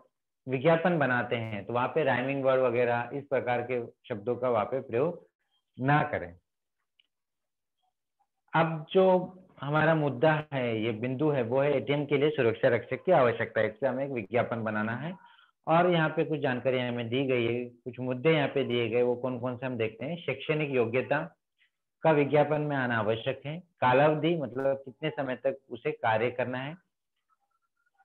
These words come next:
आयु सीमा मतलब जो काम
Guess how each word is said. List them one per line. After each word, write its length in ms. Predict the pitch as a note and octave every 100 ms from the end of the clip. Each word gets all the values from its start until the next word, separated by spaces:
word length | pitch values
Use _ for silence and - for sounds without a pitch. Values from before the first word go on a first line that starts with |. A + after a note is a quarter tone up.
| _ _ -
आयु 340 | D3 F3 G#3
सीमा 640 | G3+ D#3 B2 A2 G#2+ A#2 - B2
मतलब 400 | C3+ - D#3+ C#3
जो 160 | D3+
काम 460 | D3+ B2 A#2+ B2